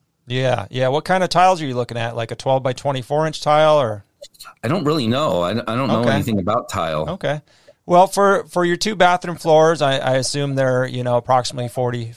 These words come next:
Speaker 1: fifty square foot each. Um, we're gonna be looking at, you know, two thousand dollars or so per bathroom. This can, you know, range from fifteen hundred all the way up to, you know, three thousand,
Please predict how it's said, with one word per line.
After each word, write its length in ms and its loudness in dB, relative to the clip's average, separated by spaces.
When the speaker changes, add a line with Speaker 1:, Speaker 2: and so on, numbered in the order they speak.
Speaker 1:
fifty 240 -8
square 280 -6
foot 260 -6
each. 380 -10
Um, 440 -4
we're 200 -6
gonna 140 2
be 140 -4
looking 280 0
at, 280 0
you 120 -8
know, 160 -4
two 220 -6
thousand 380 0
dollars 440 0
or 60 -12
so 240 -4
per 240 -6
bathroom. 720 -4
This 200 -8
can, 320 -8
you 140 -6
know, 100 -2
range 460 -4
from 420 -4
fifteen 400 -6
hundred 480 -6
all 180 -4
the 60 -8
way 140 -6
up 140 -6
to, 420 -10
you 140 -12
know, 160 -6
three 240 -8
thousand, 580 -6